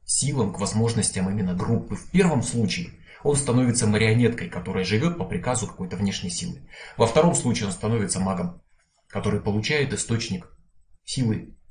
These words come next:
энергии. Проще всего процесс такого вливания в эгрегор идёт у детей, поскольку сама суть их сознания именно в этом. Это лёгкость в обучении, способность усваивать новое.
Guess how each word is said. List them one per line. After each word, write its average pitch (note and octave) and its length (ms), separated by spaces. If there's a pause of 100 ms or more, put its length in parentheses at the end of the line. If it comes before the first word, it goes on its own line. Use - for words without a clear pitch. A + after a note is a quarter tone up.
энергии. F2+ 500 (1500)
Проще G3+ 320
всего E3+ 260
процесс - 540 (500)
такого G#2+ 280
вливания A2+ 500
в A2 100
эгрегор F3 340
идёт A#2 200
у G2+ 60
детей, - 320 (720)
поскольку - 380
сама D#3 260
суть C#3+ 240
их A2 140
сознания D#3+ 460
именно B2 280
в A#2 80
этом. C3+ 280
Это - 120
лёгкость E3 420
в A2 60
обучении, A2+ 460
способность B2 580
усваивать A2+ 480
новое. G#2 440